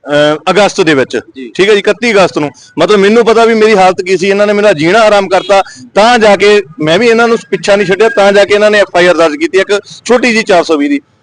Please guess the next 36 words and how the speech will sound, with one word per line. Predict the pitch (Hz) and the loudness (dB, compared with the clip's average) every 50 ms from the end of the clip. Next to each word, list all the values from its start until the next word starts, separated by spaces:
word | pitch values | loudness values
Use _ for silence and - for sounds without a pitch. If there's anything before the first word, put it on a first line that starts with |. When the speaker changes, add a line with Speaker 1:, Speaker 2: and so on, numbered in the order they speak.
| - | -6
Speaker 1:
ਜਦ | 127 156 190 202 214 | -2 0 0 0 -2
ਕਿ | 208 220 220 220 220 220 214 220 220 | -2 0 2 2 4 4 2 2 0
ਇਹਦੇ | - 196 190 208 | 0 0 0 0
ਵਿੱਚ | 208 196 - 190 - | 0 -2 -4 -6 -6
ਤੀ-, | 190 185 180 170 - - | -4 -4 -4 -6 -6 -6
ਤਹਿਸੀਲਦਾਰ, | 175 165 147 170 165 175 180 175 190 170 | -6 -6 -4 -2 -2 0 0 2 2 2
ਨਾਇਬ | 175 175 175 | 2 2 0
ਤਹਿਸੀਲਦਾਰ | 170 175 151 165 185 180 190 185 | -2 -2 -4 -4 -2 0 0 0
ਰਾਮ | 156 151 151 156 160 | 0 0 -2 0 0
ਲਾਲ, | 170 175 185 190 - _ - - _ _ _ _ - | 0 0 -2 -2 -6 _ -20 -20 _ _ _ _ -6
ਪਟਵਾਰੀ | 175 170 175 180 190 202 208 | -6 -4 -2 0 0 0 0
ਜਗਦੀਪ | 160 175 160 156 180 208 190 | 0 -2 -2 -2 -2 -2 -2
ਸਿੰਘ | - 214 214 180 | -2 -2 -2 0
ਜੱਗਾ, | 156 151 147 147 - 185 196 208 202 - _ - - _ - | -2 -2 -2 -2 0 0 0 0 -2 -6 _ -20 -18 _ -2
ਜੋ | 190 208 | -2 0
ਕਿ | 202 226 | 0 0
ਆਪਣੇ | 220 220 220 208 214 | -2 -2 -2 -2 -2
ਆਪ | 214 185 | 0 0
ਨੂੰ | 208 220 | -2 -2
ਇਕਬਾਲ | 214 - 185 185 196 196 | -4 -2 0 0 0 0
ਸਿੰਘ | - 226 214 190 | -2 -4 -6 -4
ਝੁੰਦਾ | 220 208 185 156 151 151 | -4 -4 0 0 0 2
ਦਾ | 165 196 220 214 - _ _ - - - 190 - | 2 2 0 -2 -4 _ _ -16 -14 -10 -6 -6
ਭਤੀਜਾ | 220 262 233 180 214 202 190 | -4 -4 -2 0 0 2 2
ਕਹੋ-, | 208 214 196 - 160 | 2 0 0 -2 -2
ਕਹਾਉਂਦਾ। | - 226 226 202 160 135 113 - _ - _ - | -2 0 0 2 2 0 -2 -4 _ -18 _ -18
Speaker 2:
ਜੀ। | 131 120 | -18 -10
Speaker 1:
ਕਿਵੇਂ | - - 180 196 | -4 -2 0 2
ਉਹਦਾ | 220 226 247 247 | 2 2 2 0
ਭਤੀਜਾ | 240 214 226 196 214 226 | 0 -2 -2 -2 0 0
ਮੇਰਾ | 220 226 233 | 0 0 0
ਕੋਈ | 220 226 220 | 0 0 0
ਕੁਛ | 214 214 - 208 | 0 0 0 0
ਨਹੀਂ | 202 196 | 0 0
ਵਿਗਾੜ | 170 147 156 147 | 0 0 0 0
ਸਕਦਾ। | 131 151 139 139 | 0 0 -2 -2